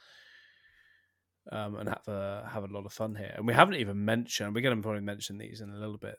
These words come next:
the, some of the big chase cards as well. There's just, yeah.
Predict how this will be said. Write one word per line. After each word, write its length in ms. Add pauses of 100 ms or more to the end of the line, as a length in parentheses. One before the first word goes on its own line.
(120)
the, 480
some 220
of 80
the 60
big 300 (320)
chase 300
cards 340
as 160
well. 300
There's 180
just, 500 (200)
yeah. 300